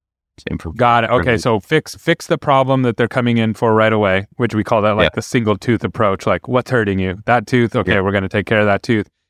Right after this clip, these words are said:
Speaker 2: And then you're
Speaker 1: Mm-hmm.
Speaker 2: saying, "Hey, you have all this other work.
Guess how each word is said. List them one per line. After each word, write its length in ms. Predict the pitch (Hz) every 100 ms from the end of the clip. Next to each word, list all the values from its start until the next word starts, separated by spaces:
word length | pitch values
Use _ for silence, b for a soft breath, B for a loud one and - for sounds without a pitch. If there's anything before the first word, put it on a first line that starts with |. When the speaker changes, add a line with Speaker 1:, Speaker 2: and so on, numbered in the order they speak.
| _
Speaker 2:
And 160 | 135 131
then 260 | 143 139
you're 120 | 135 123
Speaker 1:
Mm-hmm. 80 |
Speaker 2:
saying, 240 | 90 123 113
"Hey, 200 | 151 139
you 60 |
have 160 | 127 123
all 120 | 120
this 160 | 117 131
other 200 | 131 127
work. 440 | 113 107 104 -